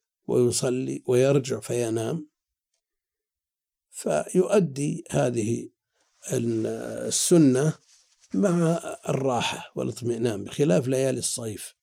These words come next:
وكذلك نهار الشتاء قصير، لا يلزم عليه مشقة عظيمة، بل يحصل بالصيام مع هذه الراحة، والله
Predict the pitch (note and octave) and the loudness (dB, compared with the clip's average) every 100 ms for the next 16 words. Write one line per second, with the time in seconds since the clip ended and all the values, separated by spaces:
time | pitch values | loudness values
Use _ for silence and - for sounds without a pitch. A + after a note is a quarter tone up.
0 | _ _ _ _ _ _ _ - D#3 D#3 | _ _ _ _ _ _ _ -4 -2 2
1 | - D3 D3+ C#3 - A#2+ A#2+ D3+ C#3+ B2+ | 4 6 6 4 2 4 4 4 4 2
2 | - C3+ B2+ B2+ - D#3 - B2 A#2 - | 0 -4 -4 -4 -2 0 2 2 2 -2
3 | _ _ _ _ _ _ _ _ _ _ | _ _ _ _ _ _ _ _ _ _
4 | _ _ _ _ _ _ D#3+ F3+ D#3+ C#3 | _ _ _ _ _ _ 0 4 6 6
5 | A#2 B2 A#2 A2+ A#2+ A#2+ G#2 A2 G#2+ C#3 | 4 2 0 0 0 2 2 0 0 -4
6 | - A2 B2+ A2 A2+ A#2 B2 A#2 A#2 - | -4 -6 -6 -4 -2 2 2 0 -4 -10
7 | _ _ _ _ _ _ _ C4 F#3+ D3+ | _ _ _ _ _ _ _ 2 4 2
8 | F3+ - A#3 - - C3 A#2 - - - | -2 -6 -4 -2 0 2 0 -4 -10 -6
9 | - A#2+ A#2 A2+ A2 - _ _ _ _ | -2 0 0 -2 -4 -8 _ _ _ _
10 | _ _ _ - B2+ G#2 A2 G#2 G#2+ - | _ _ _ -6 -4 -2 -4 -4 -6 -12
11 | _ _ _ - G2+ A#2+ A2+ G2 A2 G#2 | _ _ _ -18 -4 0 0 0 -4 -4
12 | F#2+ - A#2 - _ _ _ _ _ _ | -8 -10 -10 -14 _ _ _ _ _ _
13 | _ - A#2 A#2 B2 G#2+ | _ -4 -2 0 -2 -2